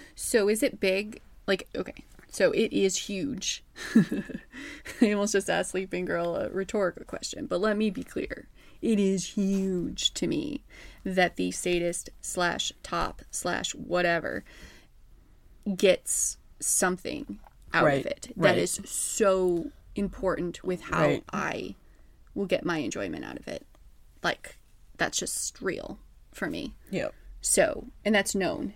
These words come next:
Speaker 1: in our relationship. So if you're ever doing something just to please me and I get wind of it or an inkling or whatever,
Speaker 2: Mm-hmm.
Speaker 1: it doesn't go well.
Speaker 2: Mm-hmm.
Speaker 1: It just doesn't go well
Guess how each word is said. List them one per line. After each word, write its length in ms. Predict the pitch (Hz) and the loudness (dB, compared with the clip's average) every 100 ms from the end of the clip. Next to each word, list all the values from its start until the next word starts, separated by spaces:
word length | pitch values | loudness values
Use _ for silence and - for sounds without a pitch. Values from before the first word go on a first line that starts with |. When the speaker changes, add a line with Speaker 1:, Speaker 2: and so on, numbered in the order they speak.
| - | -10
Speaker 1:
in 140 | - 196 | -6 -2
our 80 | 101 | -2
relationship. 560 | 78 71 - - - - - - - - - - | -2 -4 -6 -8 -10 -12 -20 -20 -20 -20 -20 -10
So 240 | - 202 | 2 4
if 120 | 185 | 4
you're 80 | 214 | 4
ever 180 | 196 196 | 4 4
doing 340 | 180 196 190 | -2 0 0
something 600 | 185 190 180 196 190 190 220 - | 0 -2 -4 -4 -4 -6 -10 -6
just 380 | 190 196 202 - | 2 4 4 -2
to 60 | |
please 360 | - 202 190 180 | -4 -4 -4 -2
me 320 | 175 165 185 - - - - - - - - - | -2 -2 -4 -8 -14 -16 -20 -18 -18 -16 -16 -10
and 160 | - 196 | -2 2
I 140 | 190 | 2
get 180 | 185 - | 2 0
wind 280 | 202 240 202 | 4 6 4
of 120 | 170 | 2
it 240 | - - - - - - | -2 -4 -6 -12 -10 -4
or 400 | 196 180 170 - | -2 0 -2 -4
an 100 | 196 | -4
inkling 560 | - 226 220 170 160 - | 2 2 2 -2 -2 -4
or 320 | - 185 - 175 | -2 -2 -2 0
whatever, 540 | 202 190 185 165 - | 4 6 8 6 2
Speaker 2:
Mm-hmm. 100 | - - - - - - | -4 -18 -20 -20 -10 -4
Speaker 1:
it 120 | 202 | 2
doesn't 360 | 214 190 185 180 | 6 6 4 0
go 160 | 156 | -2
well. 320 | - - - - - | -4 -6 -10 -12 -2
Speaker 2:
Mm-hmm. 360 | 185 175 156 160 | 0 2 2 0
Speaker 1:
It 80 | - 226 | 0 2
just 120 | 285 | 10
doesn't 240 | 320 302 | 10 10
go 140 | 311 359 | 6 6
well 220 | 190 - | 4 0